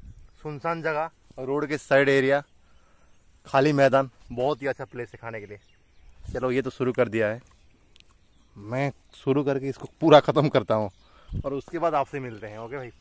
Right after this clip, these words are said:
so भाइयों, हो गया आज का evening snack, बहुत ही अच्छा था, Tasty tasty, ठीक है। और भाई पूरा शाम हो चुका है और अंधेरा भी हो चुका है,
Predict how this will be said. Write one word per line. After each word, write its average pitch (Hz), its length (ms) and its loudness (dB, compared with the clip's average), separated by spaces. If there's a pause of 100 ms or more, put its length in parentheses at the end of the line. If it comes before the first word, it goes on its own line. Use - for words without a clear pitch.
(440)
so 165 80 -4
भाइयों, 170 280 0 (840)
हो 190 120 0
गया 180 240 2
आज 170 180 2
का - 320 -2 (480)
evening 160 320 -6
snack, 147 260 -8 (880)
बहुत 156 320 -6
ही 165 60 -8
अच्छा 120 200 -10
था, - 160 -20 (720)
Tasty 160 300 -10
tasty, 139 320 -10 (720)
ठीक 156 140 -10
है। 151 100 -10 (1300)
और 139 100 -8
भाई 147 120 0 (140)
पूरा 151 500 4
शाम 170 460 4
हो 143 160 2
चुका 139 300 2
है 165 120 -2 (680)
और 135 120 -4
अंधेरा 143 340 6
भी 139 80 6
हो 139 100 6
चुका 135 240 0
है, 131 140 -2